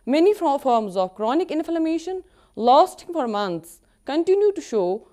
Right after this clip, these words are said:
large numbers of neutrophils induced either by persistent microbes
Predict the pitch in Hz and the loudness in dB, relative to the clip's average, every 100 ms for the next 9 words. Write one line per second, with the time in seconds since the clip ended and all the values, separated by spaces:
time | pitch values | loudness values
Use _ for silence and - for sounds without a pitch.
0 | _ 220 277 392 294 220 196 190 190 196 | _ 2 4 4 0 -4 -4 -4 -6 -4
1 | 220 208 - 208 165 170 - _ _ - | -6 -6 -6 -2 -2 -2 -8 _ _ -2
2 | 277 302 370 427 - - 254 214 180 170 | 2 6 8 6 2 -6 0 2 2 0
3 | 202 - _ - 277 330 330 392 381 349 | -2 -6 _ -8 -6 -6 -4 -4 -2 -2
4 | 349 349 381 440 - | -2 -2 0 0 -4